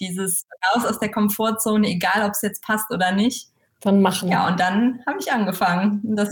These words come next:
Speaker 1: war richtig gut.
Speaker 2: Ja, sehr cool. Äh, magst du uns noch mal ein bisschen mitholen, Astrid, ein bisschen mitnehmen?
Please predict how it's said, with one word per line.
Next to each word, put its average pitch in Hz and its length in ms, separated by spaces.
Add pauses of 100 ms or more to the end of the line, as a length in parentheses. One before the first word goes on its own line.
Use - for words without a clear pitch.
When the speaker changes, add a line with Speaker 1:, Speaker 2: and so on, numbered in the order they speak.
Speaker 1:
war 226 380 (260)
richtig 220 440
gut. 208 240
Speaker 2:
Ja, 202 280
sehr 202 240 (160)
cool. 180 380 (560)
Äh, 214 140
magst 220 340
du 330 40
uns 302 120
noch 302 140
mal 269 300
ein 233 180
bisschen 277 420
mitholen, 254 560
Astrid, 226 640
ein 220 60
bisschen 233 200
mitnehmen? 220 600